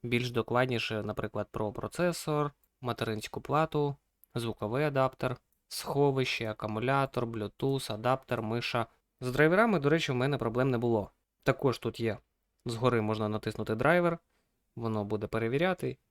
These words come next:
і якщо щось, воно запропонує встановити. Але в мене одразу усі драйвери встали, які треба.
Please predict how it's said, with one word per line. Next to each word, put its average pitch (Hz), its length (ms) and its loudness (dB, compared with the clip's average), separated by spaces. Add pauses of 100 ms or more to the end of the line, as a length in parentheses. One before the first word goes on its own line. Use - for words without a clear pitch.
(120)
і 151 280 0
якщо 113 320 -2
щось, - 460 -2 (300)
воно 110 260 0
запропонує 120 500 -2
встановити. 113 540 -2
Але 110 340 2
в 143 60 0
мене 127 240 0
одразу 117 520 2
усі - 280 -4
драйвери 113 360 0
встали, 123 380 -2
які 107 200 -6
треба. 110 400 -2